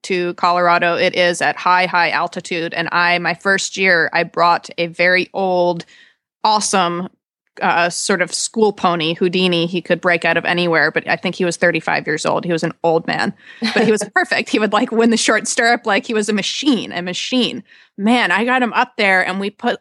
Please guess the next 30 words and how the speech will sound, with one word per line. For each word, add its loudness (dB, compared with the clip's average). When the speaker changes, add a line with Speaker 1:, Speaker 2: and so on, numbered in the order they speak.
Speaker 1:
pulled 2
the -8
poor -2
guy 2
off -2
the -12
trailer, 2
and 0
he -2
was 2
absolutely -4
lame -2
in -12
all -2
four -6
feet. -12
So, 0
so, 0
so -2
bad. -2
We 0
had 0
the -2
vet -2
come 0
out, 2
and -12
he -4
was -2
like, 0